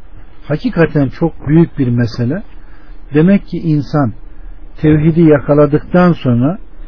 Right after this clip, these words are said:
eğer nefsini ıslah edememişse, fıtratını ıslah edememişse, hal ve hareketini kontrol edememişse, ibadeti işlerken dahi birinin taltifini bekleyerek onun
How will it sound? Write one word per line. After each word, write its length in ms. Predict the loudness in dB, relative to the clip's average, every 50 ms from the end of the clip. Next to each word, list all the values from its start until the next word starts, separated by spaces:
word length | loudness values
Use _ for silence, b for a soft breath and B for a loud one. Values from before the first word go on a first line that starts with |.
| b b b b b -14 -8 -2
eğer 320 | 4 6 6 8 6 6
nefsini 600 | 4 0 2 2 0 0 -2 -4 0 2 2 2
ıslah 480 | 0 -2 -8 -10 -4 -2 0 0 0 -2
edememişse, 800 | -6 -8 -2 0 2 4 4 4 4 2 0 -4 -6 -10 -14 -14 -14 -14 -14 -14 -14 -14 -16 b b b b b -14 -14 -14 -6 -6
fıtratını 540 | -6 -4 2 2 2 2 4 2 2 2
ıslah 500 | 2 2 -2 -4 -2 0 2 2 2 0
edememişse, 840 | -4 -6 0 4 6 6 6 6 6 4 2 0 -4 -6 -6 -6 -6 -6 b b b b b b b
hal 400 | -14 -6 2 4 4 6 6 6
ve 60 | 4
hareketini 760 | 4 4 4 4 4 4 2 2 0 -2 -2 0 -2 -2 -2 -2 -2
kontrol 560 | 0 2 2 2 2 0 0 0 0 0 2
edememişse, 720 | 4 6 6 6 6 6 4 2 0 -2 -4 -4 -4 -4 -4 b b b b b b b b b -4 0
ibadeti 640 | 0 2 4 6 6 6 6 4 2 0 0 -4
işlerken 920 | -6 -6 -6 -6 -6 -2 0 4 4 4 4 2 2 2 2 2 2 2
dahi 440 | 0 0 0 0 0 0 0 -2 -2 b b b b b b b -10
birinin 520 | 0 4 4 6 8 6 6 6 4 2
taltifini 760 | 0 0 0 2 2 2 0 -2 -4 -2 -2 -2 -2 0 2
bekleyerek 600 | 2 2 2 0 2 4 4 6 6 4 2 0 -2 b b b b b b -4
onun 320 | 0 2 4 4 2 2